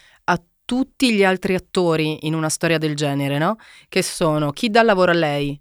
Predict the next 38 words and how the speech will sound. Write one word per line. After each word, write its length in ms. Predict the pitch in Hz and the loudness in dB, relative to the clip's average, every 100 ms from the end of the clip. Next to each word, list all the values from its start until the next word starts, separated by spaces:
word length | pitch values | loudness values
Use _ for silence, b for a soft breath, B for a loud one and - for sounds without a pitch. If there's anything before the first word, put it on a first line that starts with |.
| - | -16
chi 140 | - 143 | -14 -6
dà 120 | 143 | -4
lavoro 260 | 139 139 147 | -4 -2 -2
a 20 | |
lui, 360 | 165 165 147 | -2 -2 -4
chi 200 | 139 240 | -4 -4
darà 240 | 226 220 196 | 2 2 2
di 100 | 185 | 2
nuovo 240 | 208 202 | 2 4
lavoro 240 | 185 190 180 | 2 4 2
a 20 | |
lui, 280 | 208 233 190 | 0 -2 -2
chi 160 | 208 | -4
darà 180 | 185 175 | -2 0
di 140 | 175 | 2
nuovo 180 | 190 190 | 4 6
<laughs> 0 | |
lavoro 240 | 175 180 160 | 6 4 2
a 40 | |
lei. 220 | 160 143 - B B - | 0 -4 -8 B B 0
Cioè, 180 | 208 | 0
c'è 220 | 180 202 - | 2 -4 -4
tutta 400 | - 311 - 285 | -6 -6 0 0
una 160 | 226 185 | 2 2
serie 320 | - 202 208 | 2 0 0
di, 320 | 170 170 165 - | -2 -4 -4 -4
ehm, 460 | 156 156 156 156 135 | -2 -2 -2 -4 -6
compartecipazioni 1500 | - 220 226 202 - 180 - 170 160 - - 147 139 147 160 | 0 2 4 2 4 0 0 -2 -2 -6 -4 -2 0 0 2
al 140 | 156 | 0
grande, 600 | 147 160 170 180 170 156 B B B | 0 0 2 2 2 2 B B B
eh, 520 | 151 151 147 143 147 | 0 0 0 -2 0
racconto 800 | 160 - 208 214 208 196 180 175 | -2 0 2 2 2 2 4 4
della 240 | 185 185 | 2 2
verità, 440 | 160 147 135 - - - - | 0 -2 -4 -6 -10 -20 -12
di 160 | 151 | -8
chi 180 | 170 247 | -2 2
ha 60 | 220 | 2
ragione, 680 | 170 143 143 135 139 143 | 2 -2 -6 -4 -6 -8